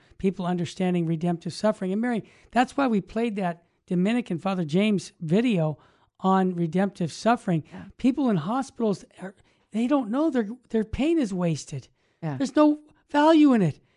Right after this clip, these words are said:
Speaker 2: Right.
Speaker 1: And see, there is value once you understand. And this is a great mystery. It really is.
Speaker 2: It is.
Speaker 1: But God has given this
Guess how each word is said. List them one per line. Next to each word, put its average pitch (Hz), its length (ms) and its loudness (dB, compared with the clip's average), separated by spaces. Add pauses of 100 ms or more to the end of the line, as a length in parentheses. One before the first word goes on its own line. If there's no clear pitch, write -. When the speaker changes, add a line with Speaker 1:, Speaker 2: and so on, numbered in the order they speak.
Speaker 2:
Right. 151 140 -10
Speaker 1:
And 208 160 0
see, 240 160 -4
there 208 220 0
is 254 180 0
value 196 380 2
once 208 320 -2
you 226 80 -2
understand. 202 920 -2 (300)
And 202 100 0
this 277 200 0
is 285 100 0
a 226 60 0
great 233 520 0
mystery. 294 680 0 (100)
It 269 80 -10
really 320 300 2
is. 226 280 0 (120)
Speaker 2:
It 180 100 -2
is. 180 100 0
Speaker 1:
But 202 200 -6
God 262 320 0
has 202 180 -2
given 262 380 0
this 196 240 -6